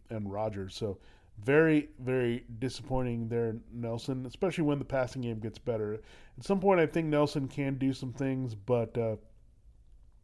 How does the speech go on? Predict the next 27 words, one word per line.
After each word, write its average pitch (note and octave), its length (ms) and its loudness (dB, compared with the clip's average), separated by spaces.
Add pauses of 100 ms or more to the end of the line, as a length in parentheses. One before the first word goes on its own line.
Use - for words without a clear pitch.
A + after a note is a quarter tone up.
(200)
for C3+ 120 -2
now, C3+ 440 4 (500)
you're, C3 340 -4
you're B2 200 -2
hoping D3 420 4
that, B2+ 200 0
uh, A#2+ 100 0
some C#3+ 260 -2
things B2 320 -4
will, A#2+ 220 2
uh, A2 100 -2
turn B2+ 180 -4
around A2+ 440 -4 (640)
here B2+ 280 0
with A#2+ 140 0
Hundley C3+ 380 2
and A#2+ 180 -2
throwing B2 300 0
it G#2 160 -8
to C3 180 -2
him. A#2+ 140 -2
And A2 100 -4
I A2 60 -4
think A#2 180 -6
with A2+ 200 -6
each G3 240 0
start, C3+ 420 4